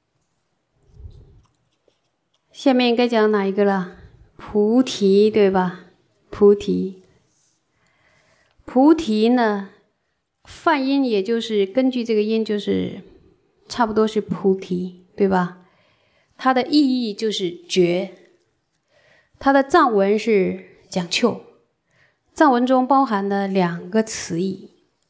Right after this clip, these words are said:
这个讲，第一个就是净化的意思。那么净化呢，它有分几种不同的层次的净化，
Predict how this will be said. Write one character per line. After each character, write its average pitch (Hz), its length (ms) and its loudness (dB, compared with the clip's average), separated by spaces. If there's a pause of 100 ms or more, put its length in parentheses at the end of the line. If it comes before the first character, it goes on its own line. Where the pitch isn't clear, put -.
(580)
这 170 120 -2
个 240 100 2
讲， 185 540 -2 (840)
第 254 220 2
一 262 80 2
个 214 180 2
就 196 160 -2
是 180 420 -4 (260)
净 214 320 -4
化 185 200 -4
的 170 120 -12
意 170 120 -12
思。 - 220 -20 (1300)
那 285 100 2
么 277 80 4
净 294 260 4
化 247 220 2
呢， 190 400 -4
它 220 240 -4
有 185 220 0
分 233 280 -4
几 196 160 -6
种 - 360 -8 (240)
不 247 120 0
同 185 400 -8
的 185 340 -6 (280)
层 190 460 -4
次 226 240 2
的 175 80 -2
净 175 200 -8
化， 175 380 -12